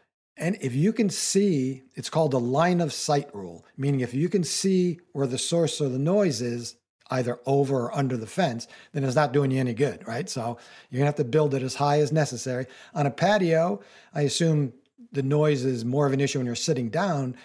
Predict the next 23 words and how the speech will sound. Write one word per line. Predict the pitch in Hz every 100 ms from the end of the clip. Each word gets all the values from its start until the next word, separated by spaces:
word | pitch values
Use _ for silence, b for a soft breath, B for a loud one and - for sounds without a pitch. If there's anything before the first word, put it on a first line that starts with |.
| B
which | 175 135
is | 127
great, | 107 170 214 -
which | 120 -
means | 135 120
the | 117
fence | 165 143
doesn't | 143 123
have | 135
to | -
be | 127
that | 117 120
high. | - 123 113 98 b -
And | 131
the | 147
other | 190
thing, | 160 156 147 131
most | 143 160 156
fences | - 156 147 147 123 -
have | 139 131 -
spaces | - 151 143 151 127
underneath | 131 123 127 156 262
it | 262